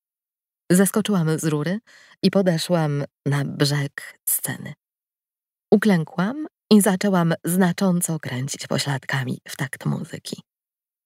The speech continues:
Wyginałam się, przyjmując kuszące pozy.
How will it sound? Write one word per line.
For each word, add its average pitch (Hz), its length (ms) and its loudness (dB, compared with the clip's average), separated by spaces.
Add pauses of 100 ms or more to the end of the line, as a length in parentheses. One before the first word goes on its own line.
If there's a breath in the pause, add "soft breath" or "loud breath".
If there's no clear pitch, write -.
(140)
Wyginałam 143 720 0
się, 160 280 -6 (220)
przyjmując 147 680 2
kuszące 135 520 -4
pozy. - 420 -10